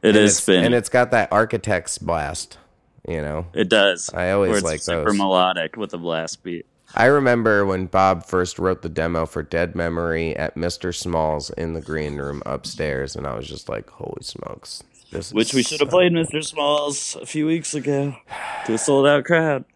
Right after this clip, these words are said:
Speaker 1: It was crazy the way that we ended that sh-, very short one-week tour. And
Speaker 2: With, like, the best show of our lives.
Speaker 1: I, yeah, I had the greatest time ever,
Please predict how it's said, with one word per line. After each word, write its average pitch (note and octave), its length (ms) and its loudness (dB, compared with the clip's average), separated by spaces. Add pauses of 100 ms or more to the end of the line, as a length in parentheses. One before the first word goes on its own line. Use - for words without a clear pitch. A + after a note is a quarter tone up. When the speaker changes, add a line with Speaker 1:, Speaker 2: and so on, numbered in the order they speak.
Speaker 1:
It - 80 6
was E3 160 6
crazy C3+ 480 4
the F#2+ 260 0
way F#2+ 180 4
that F2 180 0
we G2 240 0
ended F2+ 640 0 (460)
that E2+ 400 0 (200)
sh-, - 200 -2
very F#2 380 2
short F2 380 2
one-week E2 480 -2
tour. E2 520 -2 (160)
And E2 120 -2
Speaker 2:
With, D2 120 0
like, G2 180 2
the F#2 120 0
best F2 260 0
show F2 260 2
of E2+ 80 -2
our E2+ 140 -2
lives. C#2 480 -6 (460)
Speaker 1:
I, D3 640 6
yeah, D3 400 6 (120)
I C3 140 8
had C#3+ 240 6
the C#3+ 80 6
greatest A2+ 560 4
time G#2+ 480 2 (100)
ever, F#2+ 520 2